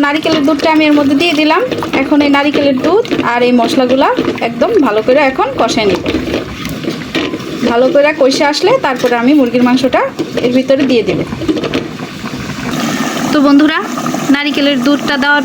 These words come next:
পরে মশলাগুলো আমি একদম ভালো করে কষা কষা করে নিছি। এখন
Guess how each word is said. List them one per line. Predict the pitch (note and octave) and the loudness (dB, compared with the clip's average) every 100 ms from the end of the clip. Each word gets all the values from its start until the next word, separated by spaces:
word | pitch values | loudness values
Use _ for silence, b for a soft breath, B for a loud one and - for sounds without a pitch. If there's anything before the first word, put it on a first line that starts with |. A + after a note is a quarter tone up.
| C#4 | 0
পরে | D#4 B4 - B3 | -2 -2 0 0
মশলাগুলো | B3+ C#4+ C4+ C#4 C#4 | 2 0 0 2 2
আমি | C4 F#4 A#3+ A#3 | 2 2 0 -4
একদম | A#3 C#4+ C4+ | 2 4 4
ভালো | A3+ A#3+ | 2 0
করে | C4+ D4 | 0 0
কষা | B3 B3+ | -2 -2
কষা | B3+ C#4+ C#4+ | -2 0 0
করে | C#4+ C#4+ | 2 2
নিছি। | D4 G#4+ A#4+ - - B3+ | 2 0 -2 -4 -4 -2
এখন | C#4+ | 0